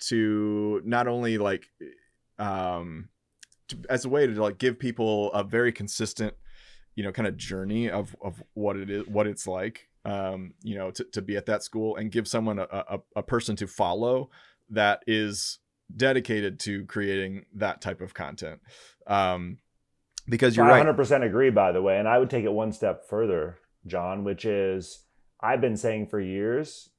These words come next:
Speaker 2: every college now needs to think of itself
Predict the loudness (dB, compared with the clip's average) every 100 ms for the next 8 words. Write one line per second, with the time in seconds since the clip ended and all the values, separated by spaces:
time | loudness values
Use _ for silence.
0 | _ _ -4 0 2 0 0 2 4 2
1 | -2 -2 -2 -2 -4 -4 -6 -6 -6 -2
2 | -2 -2 0 2 2